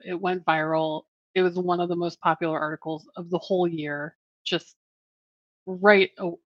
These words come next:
right away. It was so popular because people are really interested in this topic and invested in it. They wanna make the fire service better. They're, they acknowledge that there are, are issues, but it's very complicated.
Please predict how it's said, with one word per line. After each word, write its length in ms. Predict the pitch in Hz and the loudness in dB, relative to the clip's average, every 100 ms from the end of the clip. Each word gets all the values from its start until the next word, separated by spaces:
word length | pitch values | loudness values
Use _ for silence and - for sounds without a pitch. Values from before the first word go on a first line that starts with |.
| - | 0
right 240 | 196 202 | 6 6
away. 420 | 170 156 - 202 - | 6 0 -4 -8 -6
It 80 | 190 | -4
was 220 | 180 - | -4 -4
so 140 | 185 | -2
popular 480 | 175 151 175 151 156 | 0 -2 -2 -4 -6
because 240 | 170 196 - | -10 -16 -8
people 400 | 240 - 302 - | -4 0 0 0
are 200 | 165 165 175 | -2 -6 0
really 520 | 185 190 202 208 214 - - - - _ - | 2 4 4 2 -4 -16 -20 -20 -20 _ -2
interested 520 | 226 269 302 - 254 | 0 4 2 2 0
in 100 | 233 | 2
this 140 | 220 220 | -2 -2
topic 540 | 226 208 208 190 175 - | 0 0 0 -2 -4 -10
and 100 | 175 | -10
invested 540 | 160 180 190 - 185 | -4 -2 -2 -4 -4
in 200 | 180 170 | -4 -4
it. 260 | 165 165 - _ _ - | -4 -4 -8 _ _ -8
They 100 | 165 | -6
wanna 300 | 160 170 185 | -4 -2 0
make 240 | 180 170 | 0 -2
the 80 | 170 | -4
fire 260 | 160 156 156 | -4 -4 -6
service 320 | 160 160 151 | -8 -10 -6
better. 500 | - 156 147 147 175 _ - | -4 -2 -4 -6 -12 _ -6
They're, 220 | 156 - _ | -6 -6 _
they 220 | 175 - - | -12 -12 -12
acknowledge 560 | 175 175 175 185 185 165 | -6 0 4 4 4 0
that 140 | 180 | -2
there 140 | 175 165 | 0 2
are, 220 | 165 165 _ _ - _ _ - | 0 -2 _ _ -20 _ _ -8
are 100 | - | -4
issues, 500 | 175 - 165 165 - | -2 0 -2 -6 -6
but 140 | 175 | -4
it's 180 | 170 - | -4 -6
very 380 | 170 170 202 247 | -6 0 2 2
complicated. 880 | - 175 165 170 170 156 156 156 | 0 -4 -4 -4 -4 -2 -2 -4